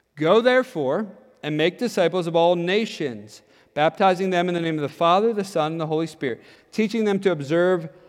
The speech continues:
all that I've commanded you. And behold, I am with you always to the end of the age." So we hear that, we get excited about that, and then we think, "Well, I don't know enough about the Bible. What if they ask me this question?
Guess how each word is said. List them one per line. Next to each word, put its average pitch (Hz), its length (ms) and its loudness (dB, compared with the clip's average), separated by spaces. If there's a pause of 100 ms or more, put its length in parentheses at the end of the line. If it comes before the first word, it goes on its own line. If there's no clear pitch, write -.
(340)
all 240 420 6
that 233 140 4
I've 220 220 4
commanded 170 500 -2
you. 107 220 -10 (320)
And 151 140 -8
behold, 202 600 4
I 160 180 2
am 156 200 -2
with 190 240 0
you 214 260 -4
always 180 720 2 (480)
to 160 100 -2
the 151 140 2
end 190 200 4
of 185 100 4
the 165 140 2
age." 120 440 -6 (880)
So - 120 -10
we 143 120 -6
hear 240 280 0
that, 220 200 4
we 151 60 -10
get 170 180 -4
excited 214 500 0
about 202 320 2
that, - 720 -4 (540)
and 139 80 -6
then 160 100 -2
we 151 80 -2
think, 143 280 -6
"Well, 165 240 0 (800)
I 147 60 -10
don't 160 120 -4
know 147 60 -2
enough 135 240 -4
about 120 220 -8
the 127 60 -20
Bible. 104 320 -14 (440)
What 170 100 -2
if 160 40 -4
they 170 120 2
ask - 160 -4
me 131 100 -8
this 120 140 -8
question? - 360 -16